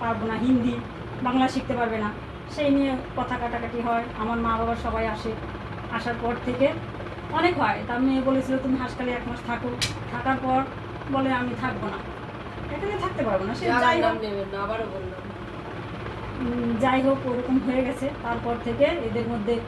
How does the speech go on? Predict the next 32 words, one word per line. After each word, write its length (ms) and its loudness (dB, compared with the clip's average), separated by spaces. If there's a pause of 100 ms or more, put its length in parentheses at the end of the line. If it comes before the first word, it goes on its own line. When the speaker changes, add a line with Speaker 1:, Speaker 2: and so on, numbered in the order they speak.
(180)
Speaker 1:
তৃতীয় 260 0
ব্যক্তি 320 0
আসার 320 0
পর 180 6 (880)
এই 160 -2
ঝামেলাটা 380 0
হয়ে 240 8
গেছে। 240 -2 (640)
এই 80 -4
ঝামেলাটা 340 2
হয়ে 180 6
গেছে, 220 -2
সে, 160 0 (280)
ও 60 -2 (100)
তো 340 2
চলে 200 6
গেছে। 220 0 (580)
এখন 320 2
আমার 300 2
হচ্ছে 440 -2
নাতিকে, 500 0
আমি 300 4
চাই 200 4
না 120 4 (120)
যে 220 4 (280)
জামাই 320 4
থেকে 260 0
মেয়ে 320 4
আর 140 6
নাতি 280 4
দূরে 220 2
থাকুক, 300 -4